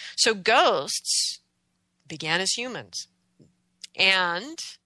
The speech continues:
they don't belong here. They belong in the land of the dead. So the same is true, the same sort of parallel is true with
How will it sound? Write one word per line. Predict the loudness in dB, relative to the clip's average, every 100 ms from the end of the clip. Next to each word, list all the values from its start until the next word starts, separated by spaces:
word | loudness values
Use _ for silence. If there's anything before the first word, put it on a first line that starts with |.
| _ _ _ -2
they | 0
don't | 2 0
belong | 2 4 4 0
here. | -12 -14 _ _ _ _ _ _ _
They | -10
belong | -6 2 2 2
in | -2
the |
land | -6 -6 -8
of |
the | -4
dead. | -2 -2 -6 _ _ _ _ _ _ _ _ _ _ _ -20 -20 -20 -6
So | 2 4 4 2
the | 0
same | 2 4 4 4
is | 2 0
true, | -2 -2 -2 -2 -4 -8 -4
the | 0
same | 2 2
sort | 0 -6
of | -2
parallel | 4 6 6 4 4 2
is | -2
true | -4 -2 -2 0
with | -2